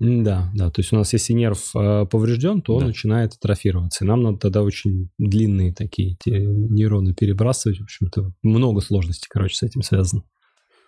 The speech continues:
Speaker 1: То есть мы
Speaker 2: Мгм.
Speaker 1: себе это все представляем как довольно упрощенную модель, там на самом деле достаточно много процессов,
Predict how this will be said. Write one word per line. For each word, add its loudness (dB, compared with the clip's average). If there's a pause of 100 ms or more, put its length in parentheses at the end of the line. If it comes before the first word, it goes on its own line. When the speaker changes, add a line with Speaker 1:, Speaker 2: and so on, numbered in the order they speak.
(800)
Speaker 1:
То -2
есть 2
мы 4
Speaker 2:
Мгм. 0
Speaker 1:
себе 2
это 0
все 0
представляем 0
как -2
довольно 0
упрощенную -2
модель, 0
там -2
на 0
самом -2
деле 0
достаточно -2
много 2
процессов, -2